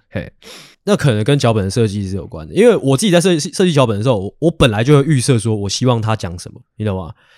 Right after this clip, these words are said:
Speaker 2: 啊。
Speaker 1: 没有，你很常，你访问出来之后，你根本就没有聊到脚本的东西。
Speaker 2: 呃，是啊，但是我，我会，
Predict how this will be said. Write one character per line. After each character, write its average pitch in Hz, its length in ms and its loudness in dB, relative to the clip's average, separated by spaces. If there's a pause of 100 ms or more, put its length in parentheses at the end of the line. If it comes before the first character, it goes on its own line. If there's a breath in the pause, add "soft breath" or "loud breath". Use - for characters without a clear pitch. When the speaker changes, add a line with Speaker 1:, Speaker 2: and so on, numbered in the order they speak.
Speaker 2:
啊。 147 260 2 (440 soft breath)
Speaker 1:
没 160 180 -2
有， 196 180 2
你 185 180 2
很 160 140 2
常， 135 320 -2
你 147 80 2
访 127 220 -2
问 160 120 2
出 160 160 0
来 131 120 4
之 120 100 0
后， 143 120 4
你 127 100 -2
根 147 160 -2
本 117 100 0
就 117 80 -2
没 127 80 -2
有 117 60 0
聊 98 120 0
到 107 120 0 (200)
脚 104 140 -2
本 101 100 -2
的 90 160 -6
东 95 80 -8
西。 92 280 -12 (380)
Speaker 2:
呃， 147 200 4
是 185 300 2
啊， 151 80 6
但 226 120 4
是 226 80 4
我， 127 540 0 (240)
我 135 160 2
会， 175 380 4